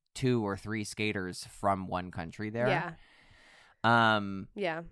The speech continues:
Speaker 1: but yeah, I don't think that they, like, baby any of their athletes over there.
Speaker 2: And you know what?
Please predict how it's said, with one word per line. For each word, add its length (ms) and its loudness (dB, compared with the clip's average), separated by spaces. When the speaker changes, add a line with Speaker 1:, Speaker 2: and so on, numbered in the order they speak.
Speaker 1:
but 220 4
yeah, 200 8
I 140 6
don't 200 0
think 160 -6
that 120 -10
they, 120 2
like, 320 -2
baby 440 0
any 200 -4
of 140 -8
their 180 -2
athletes 560 -6
over 220 -6
there. 320 -6
Speaker 2:
And 100 -2
you 100 2
know 180 2
what? 340 2